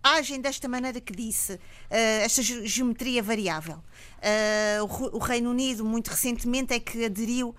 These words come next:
ah, finalmente, muito também empurrado por toda esta pressão do Brexit, finalmente aderiu ao sistema de prumo, mas há sempre particularidades. E quando estava a ouvi-lo, realmente co-, convoquei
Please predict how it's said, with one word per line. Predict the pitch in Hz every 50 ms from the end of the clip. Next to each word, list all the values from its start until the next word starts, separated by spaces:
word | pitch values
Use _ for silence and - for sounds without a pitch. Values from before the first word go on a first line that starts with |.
| - - - - - - -
ah, | - 214
finalmente, | 208 - - 240 226 226 220 226 220 226 233 233 226 - 214
muito | 214 226 226 226 -
também | - 226 220 226 226 226 220 - - - - - - -
empurrado | 247 226 - - 220 208 - 233 240 233 233 - -
por | 226 202
toda | - 240 226 233
esta | 220 - - 208
pressão | - - - - 226 214
do | 208 233
Brexit, | 208 196 226 226 226 220 - - - 240 208 - -
finalmente | - - 262 247 226 226 220 220 220 233 233 - 240
aderiu | 214 190 220 214 226 226 220
ao | 208 208
sistema | - - - 214 202 208
de | 202 -
prumo, | - - 247 262 269 254 247 - - - - - - - - -
mas | 208 240 240 240
há | 233 226
sempre | 226 - - 247 240 233 - 226 226 - - - -
particularidades. | 277 269 - - 240 - 247 240 233 220 208 185 175 147 151 - - - - - - - - - -
E | 269
quando | - - 320 320 302
estava | - - 269 233 220 226
a | 247
ouvi-lo, | 240 214 214 254 254 262 254
realmente | - - 254 247 247 247 247 247 254 254 247 - - 277 277 233 - - - - - -
co-, | - - - 180
convoquei | - - 240 247 208 226 233 - - 247 247 220